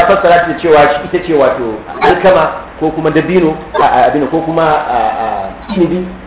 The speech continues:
ko kuma aqwa-, akwai aqwal da dama, amma ba wanda ya zo daga alkitab ko sunna. Dan haka babu amfanin ma a ambace su. Wace bishiya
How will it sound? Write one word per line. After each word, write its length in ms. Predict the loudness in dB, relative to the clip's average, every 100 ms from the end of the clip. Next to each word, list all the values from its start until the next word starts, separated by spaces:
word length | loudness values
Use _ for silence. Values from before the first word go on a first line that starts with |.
| -18 -16 -16 -4
ko 120 | 0 2
kuma 160 | 4 2
aqwa-, 480 | 2 2 4 4
akwai 160 | 2 0
aqwal 320 | 0 2 2 2
da 40 |
dama, 320 | 2 2 2 2
amma 140 | 2
ba 140 | 4
wanda 200 | 4 4
ya 60 | 0
zo 80 | 2
daga 200 | 0 0 -4
alkitab 400 | -4 -2 -2 -4
ko 80 | -10
sunna. 240 | -10 -12 -12 -18 -20 -20 -20 -20 -8
Dan 80 | -4
haka 100 | -2 0
babu 160 | 0
amfanin 400 | 0 -2 -2 -2
ma 80 | -2 -2 -2
a 20 |
ambace 240 | -6 -6 -8
su. 160 | -12 -14 -18 -20 -20 -20 -20 -20 -20 -6
Wace 160 | -4 -2
bishiya 360 | -4 0 2